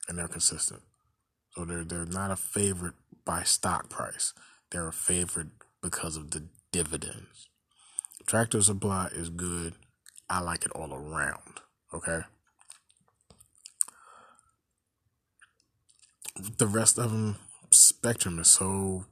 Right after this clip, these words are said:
<sighs> whew, like, that's, that's a long wait. That's, that's, but when it spikes, it spikes. Like, it's,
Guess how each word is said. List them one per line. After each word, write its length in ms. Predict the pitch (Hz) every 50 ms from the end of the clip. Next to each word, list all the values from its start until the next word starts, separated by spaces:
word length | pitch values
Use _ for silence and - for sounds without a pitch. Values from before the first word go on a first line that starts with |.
| _ _ -
<sighs> 2500 | - - - - - - - - - - - - - - - - - - _ _ _ - - - - - - - - - - - - - - - - - - - - - - - - _ _ - -
whew, 200 | 160 160 117 87 - - - - - - - - - _ _ _ _ _ _ _ -
like, 280 | 85 73 65 60 - - - - - - - - - - - _ _ _ - - - -
that's, 200 | 104 104 101 -
that's 260 | - - 104 101 -
a 60 | - 92
long 340 | 90 90 87 85 82 80
wait. 180 | 76 - - - - _ _ _ _ _ _ _ _ _ _ _ _ _ _ _ _ _ _ _ _ _ _ _ _ _ _ _ _ _ _ _ _ _ _ _ _ _ _ _ _ _
That's, 280 | - 95 92 - - -
that's, 560 | - 82 85 85 - - - - - - - - _ - _ _ -
but 160 | 87 85 - - - - 78
when 160 | 82 82 98
it 100 | 98 -
spikes, 600 | - - - - - - - - - - - - -
it 140 | - - -
spikes. 800 | - - - - - - - - - - - - - - - - _ _ _ _ _ _ _ _ _ _ _ _ _ _ _ _ _ _ _ _ _ _ _ _ _ _ _ _ _ -
Like, 240 | 82 82 85 - -
it's, 380 | 85 80 - - - - -